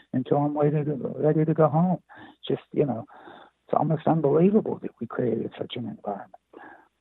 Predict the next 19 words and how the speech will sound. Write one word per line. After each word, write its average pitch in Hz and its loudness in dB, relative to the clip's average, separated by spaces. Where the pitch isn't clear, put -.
But - 4
of - 0
course, 147 6
it's, 123 -4
uh, 127 -2
you 147 0
know, 117 -4
uh, - -2
the 123 -2
fact 139 2
that, - 0
that 135 0
we 156 4
had 151 4
to 139 0
work 135 2
for 107 -4
free, 160 4
uh, 127 0